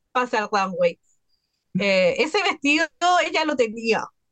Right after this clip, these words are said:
Y fue como, "Lo voy a hacer calzar con esta pasarela de culo", porque se podría haber hecho un, usar un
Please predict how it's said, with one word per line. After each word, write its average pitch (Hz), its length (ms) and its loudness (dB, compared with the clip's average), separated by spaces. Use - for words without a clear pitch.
Y 247 140 2
fue 269 220 2
como, 254 220 2
"Lo 233 120 2
voy 233 140 4
a 240 60 0
hacer 254 260 -2
calzar 262 540 -2
con 427 180 0
esta 302 460 -2
pasarela 269 480 0
de 262 140 0
culo", 240 400 2
porque 254 280 0
se 269 140 0
podría 254 720 4
haber 240 380 0
hecho 262 260 -2
un, 247 80 -2
usar 254 220 -2
un 262 200 2